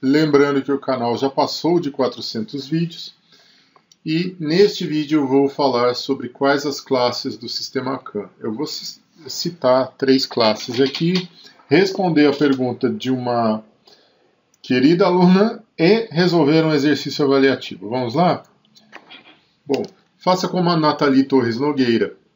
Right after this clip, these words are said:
Você também, além de se inscrever, pode fazer algumas perguntas. Se eu souber, eu vou responder.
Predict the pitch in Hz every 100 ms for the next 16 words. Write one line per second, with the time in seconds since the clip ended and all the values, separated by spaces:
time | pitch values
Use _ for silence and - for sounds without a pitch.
0 | _ - 131 135 127 127 131 127 139 139
1 | 127 - 113 - 139 139 151 156 143 -
2 | 151 156 151 156 156 185 180 143 127 -
3 | - - 185 147 117 110 107 160 151 147
4 | 135 170 165 147 135 151 120 131 151 151
5 | 151 170 156 120 113